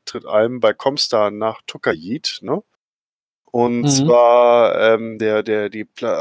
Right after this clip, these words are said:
Speaker 1: äh, Operation Skorpion, glaub ich, hieß sie ja, ne?
Speaker 2: Mhm.
Speaker 1: Äh, hat ja nicht geklappt von der, äh, Primo, Prima Wa-,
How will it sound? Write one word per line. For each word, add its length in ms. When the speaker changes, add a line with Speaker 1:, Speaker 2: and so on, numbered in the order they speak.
Speaker 1:
äh, 40
Operation 580
Skorpion, 840
glaub 200
ich, 120
hieß 260
sie 80
ja, 180
ne? 240
Speaker 2:
Mhm. 420
Speaker 1:
Äh, 140
hat 180
ja 80
nicht 200
geklappt 400
von 500
der, 500
äh, 260
Primo, 800
Prima 360
Wa-, 220